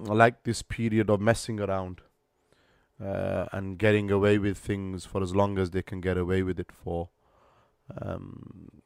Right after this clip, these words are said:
without parents being, uh, made aware or without any pressure, uh, sometimes driven by their career or motivated by, um, having some sort of a social standing or status in society.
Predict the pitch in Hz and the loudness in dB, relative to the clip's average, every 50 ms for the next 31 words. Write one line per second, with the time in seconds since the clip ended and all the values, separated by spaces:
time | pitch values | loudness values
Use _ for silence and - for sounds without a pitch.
0 | 101 92 95 104 95 104 101 98 - _ - 107 101 98 90 92 92 90 - - | -10 -6 -2 0 2 4 2 2 0 _ 2 4 4 4 4 0 -4 -8 -8 -8
1 | 95 92 90 92 90 90 90 95 95 95 87 90 85 87 92 92 90 90 90 90 | -6 -6 -4 -4 -6 -4 -2 -2 0 0 0 -2 -2 -2 -2 -2 -2 -2 -2 -4
2 | 87 90 87 87 85 92 90 101 98 98 - - 98 98 95 87 - - - 98 | -4 -6 -6 -6 -4 0 2 2 2 0 -2 -4 -6 -6 -6 -8 -6 -2 -2 0
3 | 92 - - - 92 87 85 - _ _ _ _ _ _ _ _ _ _ _ _ | -2 -2 -4 -6 -6 -6 -6 -8 _ _ _ _ _ _ _ _ _ _ _ _
4 | _ - 98 - - - - 113 104 101 92 - - 104 98 95 90 90 90 87 | _ -12 -12 -10 -8 -6 -4 -4 -4 -4 -4 -4 -2 0 0 0 -2 -4 -8 -10
5 | 85 87 90 90 95 101 104 95 101 98 95 87 95 92 92 92 92 87 90 90 | -12 -12 -12 -4 0 0 2 2 2 -2 -2 -2 0 0 0 0 0 -2 -2 -4
6 | 87 - - 107 95 90 101 101 101 98 98 95 90 - _ _ _ _ _ _ | -6 -6 -4 -4 -2 0 0 2 2 2 2 0 -2 -4 _ _ _ _ _ _
7 | _ _ _ _ _ _ - - - - 92 95 90 92 92 90 90 90 87 87 | _ _ _ _ _ _ -14 -8 -6 -4 -2 -2 -2 -2 -2 -2 -4 -4 -6 -6
8 | 85 - 95 101 104 101 - - 107 95 98 95 95 - - 98 85 90 92 90 | -8 -4 -2 0 0 0 -2 -4 -4 -4 -2 -2 -4 -4 -6 -10 -8 -6 -4 -4
9 | 90 92 90 90 90 90 92 - - _ _ _ _ _ _ _ _ _ - 90 | -2 -2 -2 -2 -4 -6 -8 -12 -20 _ _ _ _ _ _ _ _ _ -10 -8
10 | 90 90 90 90 90 90 87 90 90 85 85 87 - 92 92 98 95 92 92 90 | -6 -4 -4 -4 -4 -6 -6 -8 -10 -12 -14 -16 -14 -4 -2 -2 -2 -2 -2 -6
11 | - - 95 95 87 - - 92 92 87 - - 98 87 90 87 87 87 - _ | -8 -8 -10 -10 -8 -6 -6 -6 -6 -6 -6 -6 -6 -4 -4 -4 -6 -8 -10 _
12 | _ _ _ _ _ _ - - - 107 104 98 - - 101 92 87 - - - | _ _ _ _ _ _ -8 -2 0 2 2 2 0 -4 -6 -6 -6 -6 -2 0
13 | 98 98 98 95 98 95 92 87 87 - - 101 98 98 - - 101 90 - - | 0 0 0 -2 -4 -6 -6 -8 -8 -8 -6 -4 -4 -4 -4 -8 -10 -10 -10 -10
14 | 92 90 - - - 85 - - 101 104 104 104 - - - 98 | -14 -14 -14 -14 -14 -10 -4 0 2 2 2 2 0 -4 -8 -8